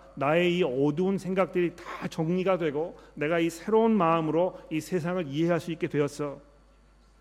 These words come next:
내가 이 여호와 하나님의 말씀을 읽으니까 정말 마음이 기쁘고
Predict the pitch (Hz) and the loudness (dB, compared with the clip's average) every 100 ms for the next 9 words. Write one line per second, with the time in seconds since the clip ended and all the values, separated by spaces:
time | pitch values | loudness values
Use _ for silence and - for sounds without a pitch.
0 | _ _ _ - 160 190 185 185 170 175 | _ _ _ -2 2 2 0 2 2 4
1 | 180 190 196 190 190 139 135 - 190 151 | 2 0 0 2 0 0 0 0 0 2
2 | 147 170 151 165 170 107 - - - - | 2 0 0 -2 -4 -8 -16 -20 -20 -8
3 | 160 185 220 240 233 190 180 185 180 165 | 0 2 4 4 4 4 4 2 -2 -4
4 | 160 147 156 104 | -2 0 -2 -4